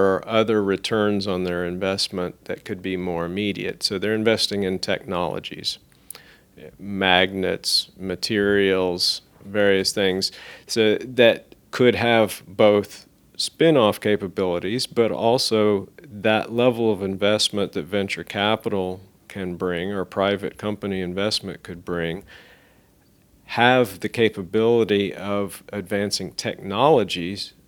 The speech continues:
that might make fusion more effective. For example, uh, metals, materials. Uh, we need some advances in, uh, materials that will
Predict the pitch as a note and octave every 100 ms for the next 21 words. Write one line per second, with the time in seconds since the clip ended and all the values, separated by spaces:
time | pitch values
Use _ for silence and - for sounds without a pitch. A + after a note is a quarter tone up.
0 | - G#2 E2 F#2+ F#2+ F2 - - B2+ G#2+
1 | G2 - - _ - A2+ G#2 F#2 F2+ F2
2 | D#2+ G2 F#2+ F2+ F2 - F2+ - G#2 F#2+
3 | - C#2+ - - - - - - - G#2
4 | G2 G2+ G2 F#2+ F#2 - _ _ - G#2
5 | - A2 A2 G#2 F2+ E2+ - - G#2 G2+
6 | - G#2+ G2+ G2 F2+ F2 - - - F2+
7 | E2+ E2+ E2 D#2 F#2+ G#2+ A2 G#2 G#2+ G#2+
8 | G2+ G#2 G2+ G2+ D#2+ F#2+ G2 F#2+ G2 -
9 | G2 F2+ - - F#2 F#2 F#2 F#2 F#2+ F#2+
10 | - F2+ F#2+ F#2 F#2 G#2 G#2 - A#2 A#2
11 | G#2 G#2+ F#2+ G2 F#2+